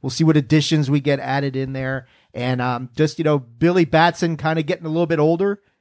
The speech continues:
maybe a little bit wiser as we go along as well. So I, yeah, I mean,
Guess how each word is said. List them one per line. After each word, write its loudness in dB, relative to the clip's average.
maybe -6
a -4
little 4
bit 2
wiser 4
as 2
we -2
go -2
along -2
as -10
well. -2
So 4
I, -4
yeah, -14
I -12
mean, -10